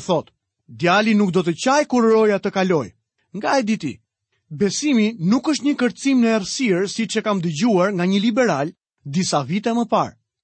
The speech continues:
Perëndia na kërkon të besojmë atë që është e mirë dhe e qëndrueshme. Perëndia asnjëherë nuk na kërkon të bëjmë marrëzira. Jokebedi bëri një gjë të menduar mirë.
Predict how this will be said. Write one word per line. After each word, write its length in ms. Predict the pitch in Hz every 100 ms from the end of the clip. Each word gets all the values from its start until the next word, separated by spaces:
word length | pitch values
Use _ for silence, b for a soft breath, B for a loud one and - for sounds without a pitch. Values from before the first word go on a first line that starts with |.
| _
Perëndia 420 | 196 185 208 247 226
na 140 | 208
kërkon 540 | 190 175 233 247 262 -
të 80 | 180 170
besojmë 540 | 160 - 277 285 269 - -
atë 260 | 170 214 277
që 100 | 262
është 140 | 214 220
e 40 |
mirë 400 | 202 262 240 208
dhe 80 | 175
e 60 | 196 -
qëndrueshme. 640 | 185 226 285 165 - 110 - _ _ _
Perëndia 460 | 214 202 220 254 240 202
asnjëherë 640 | 196 190 156 156 269 285
nuk 160 | 262 233
na 140 | 247
kërkon 480 | 240 262 185 139 147 - _ -
të 120 | 165
bëjmë 200 | 175 202 190
marrëzira. 480 | 175 170 240 135 - _ _ _
Jokebedi 760 | 170 220 208 175 262 220 151 170 - _ -
bëri 340 | 160 277 302
një 140 | 269 202
gjë 140 | 190 220
të 60 | 208
menduar 460 | 196 185 202 196 208
mirë. 300 | 262 165